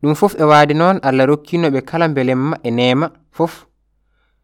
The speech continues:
no fotirno haa heddi giɗel gootel. Allah wi Aadama e Hawa, "Nguure e leɗɗe ngesa baa fof haa heddo e lekki hakkunde ngesa baa."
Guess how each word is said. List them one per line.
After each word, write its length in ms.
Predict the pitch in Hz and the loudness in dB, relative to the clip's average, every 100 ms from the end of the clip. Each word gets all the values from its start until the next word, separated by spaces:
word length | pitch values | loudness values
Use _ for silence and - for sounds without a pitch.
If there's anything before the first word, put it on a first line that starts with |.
| - | -8
no 100 | 127 | -8
fotirno 540 | - 170 170 151 147 143 | -2 -4 0 -2 0 2
haa 120 | 135 | 0
heddi 360 | 123 127 135 | 0 -4 -4
giɗel 260 | 127 113 104 | -4 -6 -8
gootel. 420 | 95 110 104 95 98 _ _ _ _ _ _ _ _ _ _ _ _ _ _ _ _ _ _ - | -8 -8 -8 -10 -20 _ _ _ _ _ _ _ _ _ _ _ _ _ _ _ _ _ _ -2
Allah 280 | 131 139 160 | 0 2 0
wi 160 | 180 - | 0 2
Aadama 320 | 151 156 135 | 2 4 0
e 40 | |
Hawa, 420 | 117 123 127 170 190 _ _ _ _ _ _ _ _ _ _ _ - | 0 2 4 2 -2 _ _ _ _ _ _ _ _ _ _ _ -10
"Nguure 340 | 131 170 202 | -2 2 4
e 140 | 202 147 | 4 2
leɗɗe 300 | 156 170 147 | 0 0 -2
ngesa 280 | 139 135 123 | -2 -4 -2
baa 220 | 120 113 | 0 0
fof 280 | - 180 - | 0 -4 0
haa 160 | 165 | 0
heddo 400 | 156 143 120 131 | 0 -2 -2 -2
e 80 | 131 | -2
lekki 340 | 123 143 143 123 | -2 -4 -4 -8
hakkunde 440 | 120 - 127 117 | -6 -6 -6 -6
ngesa 260 | 107 - 90 | -6 -10 -12
baa." 240 | 87 85 | -12 -14